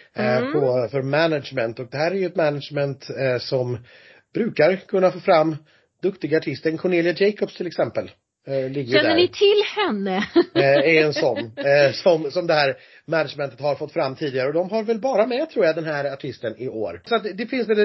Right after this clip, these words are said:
Speaker 1: en anledning att höja ett litet varningens finger här. Sen har jag verkligen ingen aning om jag kommer tycka om det här eller inte. För där är det nog precis som du, det beror helt på vilken typ av country det är. Eh, det
Speaker 2: Exakt.
Speaker 1: finns country jag älskar och det finns country som jag knappt står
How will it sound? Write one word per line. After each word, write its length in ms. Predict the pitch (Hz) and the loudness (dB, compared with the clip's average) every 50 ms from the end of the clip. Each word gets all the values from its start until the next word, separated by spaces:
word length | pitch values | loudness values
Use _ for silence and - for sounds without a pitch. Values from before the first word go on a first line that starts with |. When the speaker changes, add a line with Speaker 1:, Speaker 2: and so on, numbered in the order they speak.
| 208 180 | 0 0
Speaker 1:
en 80 | 208 208 | -6 -6
anledning 680 | - 220 220 196 165 156 147 143 170 208 220 240 254 240 | -4 -4 -2 -2 -2 -2 -2 0 0 0 0 0 -2 0
att 60 | 208 | 0
höja 260 | 208 208 175 147 139 | 2 2 2 2 0
ett 80 | 135 127 | 0 -2
litet 200 | 131 123 143 127 | -6 -8 -8 -6
varningens 420 | 143 147 127 120 123 123 117 - | -4 -4 -4 -4 -4 -6 -6 -6
finger 300 | - 127 110 117 117 110 | -8 -8 -6 -4 -6 -4
här. 280 | 104 113 107 104 104 107 | -2 -2 -2 -2 -2 -2
Sen 180 | - - 147 151 | -2 -2 0 2
har 100 | 202 185 | 2 4
jag 120 | 165 139 | 4 4
verkligen 300 | 160 147 131 117 117 123 | 2 2 0 -2 -4 -4
ingen 220 | 147 143 117 110 123 | -4 -4 -4 -4 -4
aning 440 | - 147 139 113 107 113 156 185 170 | -2 0 0 0 0 0 -2 -2 -2
om 100 | 147 135 | 0 0
jag 160 | 123 113 - | -2 -2 -2
kommer 180 | 135 127 120 | -4 -8 -8
tycka 260 | 113 - 117 104 - 123 | -8 -10 -12 -8 -6 -6
om 160 | 113 110 110 | -4 -4 -4
det 60 | 110 | -4
här 100 | 104 107 | -4 -4
eller 160 | 104 101 110 | -4 -2 -4
inte. 280 | 113 107 101 - 104 - - - - - - | -4 -4 -4 -4 -6 -6 -6 -12 -20 -12 -6
För 80 | - 139 | 0 2
där 120 | 156 170 | 4 4
är 80 | 175 180 | 6 6
det 100 | 170 170 | 4 4
nog 140 | 156 139 123 | 2 0 -2
precis 260 | 135 - 135 117 - | -6 -8 -8 -6 -6
som 140 | 127 127 139 | -8 -8 -6
du, 180 | 156 135 110 | -6 -6 -4
det 100 | 107 131 | -4 -4
beror 200 | 131 135 135 123 | -2 -2 -2 -2
helt 160 | 117 123 107 95 | -2 -4 -4 -6
på 60 | 117 | -8
vilken 240 | 113 110 - 110 104 | -8 -8 -8 -10 -10
typ 280 | - - 113 110 - | -8 -8 -8 -6 -6
av 40 | 113 | -8
country 440 | 107 - - 147 131 113 - 110 98 | -6 -4 -4 -4 -4 -4 -6 -6 -6
det 100 | 92 98 | -6 -6
är. 160 | 92 101 98 104 - - - - - - - _ | -6 -6 -8 -10 -14 -18 -20 -20 -20 -20 -18 _
Eh, 100 | - 131 127 123 120 | 0 2 2 4 4
det 60 | 143 | 2
Speaker 2:
Exakt. 100 | 131 - | 2 2
Speaker 1:
finns 200 | 143 123 - 117 - - - - | 0 -2 -4 -10 -14 -16 -6 -2
country 360 | - 165 151 135 - 151 143 | 0 0 0 0 0 0 0
jag 140 | 139 135 - | 0 2 2
älskar 440 | 190 185 165 - - - 160 156 147 | 2 2 2 0 0 0 2 2 2
och 80 | 143 135 | 0 0
det 80 | 139 | 0
finns 180 | 127 139 123 110 | -2 -4 -6 -6
country 380 | - 143 135 117 - - 123 | -6 -6 -6 -6 -6 -8 -8
som 180 | 113 - 123 117 | -8 -8 -8 -4
jag 140 | 117 113 110 - | -4 -4 -4 -4
knappt 260 | - 113 98 - - | -4 -6 -6 -6 -10
står 260 | - - 110 107 | -12 -10 -10 -10